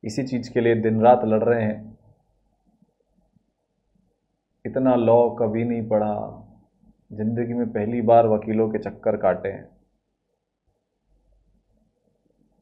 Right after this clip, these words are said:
खड़े रहकर पैर टूट गए अब, ये देखते हुए कि क्या चल रहा है बच्चों के साथ।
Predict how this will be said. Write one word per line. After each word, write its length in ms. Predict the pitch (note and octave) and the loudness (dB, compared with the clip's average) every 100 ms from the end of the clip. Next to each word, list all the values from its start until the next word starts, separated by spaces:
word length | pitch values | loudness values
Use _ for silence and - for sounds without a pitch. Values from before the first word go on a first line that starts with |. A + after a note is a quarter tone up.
| _ _ _ _ _ _ _ _ _ _ _ _ _ _ _ _ _ _ _ - | _ _ _ _ _ _ _ _ _ _ _ _ _ _ _ _ _ _ _ -8
खड़े 240 | - A2 A#2+ | 2 6 6
रहकर 340 | A2+ G#2+ A#2+ A2 | 6 4 2 4
पैर 300 | A#2 A#2+ A2 | 6 6 4
टूट 200 | G#2+ A2 | -2 -2
गए 220 | A2 A#2 A#2+ | 2 2 2
अब, 140 | G#2 F#2 - - - _ _ _ _ _ _ _ _ _ _ - | 0 -4 -16 -20 -20 _ _ _ _ _ _ _ _ _ _ -10
ये 80 | G#2+ | -4
देखते 400 | G#2+ G#2+ A2 A#2 | -2 -2 -2 0
हुए 220 | A#2 A2+ | 2 2
कि 160 | A2 A2 | -2 -4
क्या 200 | A2 G#2+ G#2+ | 2 2 2
चल 220 | G#2 G#2 | -2 0
रहा 160 | G#2 G2 | 0 0
है 440 | G2 - - - - | -4 -8 -12 -18 -16
बच्चों 360 | G#2 G2 - G2 | -14 -12 -10 -8
के 120 | G2 | -8
साथ। 420 | F#2+ G1+ G1+ - | -6 -6 -6 -8